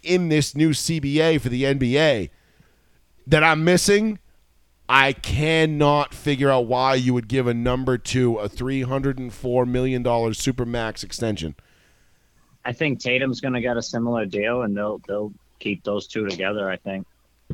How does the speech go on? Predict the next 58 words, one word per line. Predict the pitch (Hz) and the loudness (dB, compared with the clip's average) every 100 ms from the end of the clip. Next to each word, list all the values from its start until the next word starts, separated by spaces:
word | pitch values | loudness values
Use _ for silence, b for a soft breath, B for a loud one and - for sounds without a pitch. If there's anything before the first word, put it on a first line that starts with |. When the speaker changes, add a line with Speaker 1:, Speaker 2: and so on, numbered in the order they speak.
| - - _ _ | -16 -20 _ _
Speaker 1:
Okay, | 151 180 | 2 2
great, | 165 143 180 147 | 2 4 4 4
but, | 147 | 2
like, | 139 135 | 2 2
enjoy | 131 104 139 156 | 0 0 2 2
being | 147 156 139 | 4 2 2
Speaker 2:
For | - | 0
the | |
Speaker 1:
third | 135 143 | 2 4
in | 123 | 4
the | 120 | 2
Speaker 2:
next | 120 131 | 0 0
five | - | 2
Speaker 1:
East | 113 104 | 2 2
and, | 131 | 2
Speaker 2:
years. | - 101 | 2 0
Speaker 1:
and | 123 131 | 0 0
Speaker 2:
I | 120 | 4
Speaker 1:
being | 143 | 4
Speaker 2:
mean, | 143 | 6
Speaker 1:
like, | 139 123 | 4 2
you | 156 | 4
know | 160 | 6
what | |
I | |
Speaker 2:
Tatum | 165 160 117 | 6 4 2
Speaker 1:
mean? | 110 | -2
Speaker 2:
will | |
get | 107 | -4
his | 117 | -4
deal | 110 127 123 | -2 -2 0
next | 120 123 - | -2 -4 -4
year, | 131 131 131 113 | -2 0 2 0
and, | 104 104 95 _ _ _ _ _ 87 | -2 -6 -10 _ _ _ _ _ -8
and | 95 | -4
that'll | 101 101 | -2 -2
be | 107 | -2
that. | 101 131 120 _ - | 0 -2 -4 _ -10
They'll | 90 | 2
Speaker 1:
But | 202 | 2
Speaker 2:
probably | 208 | 4
Speaker 1:
unless, | 202 220 190 | 2 2 0
Speaker 2:
try | - - 175 | -4 -2 -2
Speaker 1:
and, | 170 | 0
Speaker 2:
to | |
get | 170 | -2
Speaker 1:
and | - | -2
Speaker 2:
some | 110 | -4
rings | 107 123 110 | -2 -2 -2
with | 107 95 | -4 -4
those | 113 107 | -4 -4
two | - 113 | -4 -4
as | 110 | -2
their | 110 110 | -4 -6
core. | 113 131 107 - - | -4 -4 -6 -10 -4
I | |
Speaker 1:
But | 170 | -2
Speaker 2:
mean, | 190 196 | -2 -6